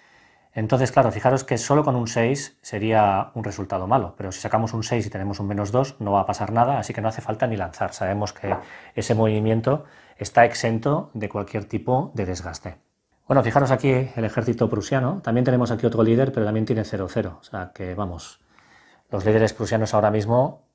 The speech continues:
son un auténtico desastre y aquí tenéis todas las fuerzas que estamos agregando.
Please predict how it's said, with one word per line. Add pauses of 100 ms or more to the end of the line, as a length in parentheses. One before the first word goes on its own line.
(540)
son
un
auténtico
desastre
y
aquí
tenéis
todas
las
fuerzas
que
estamos
agregando.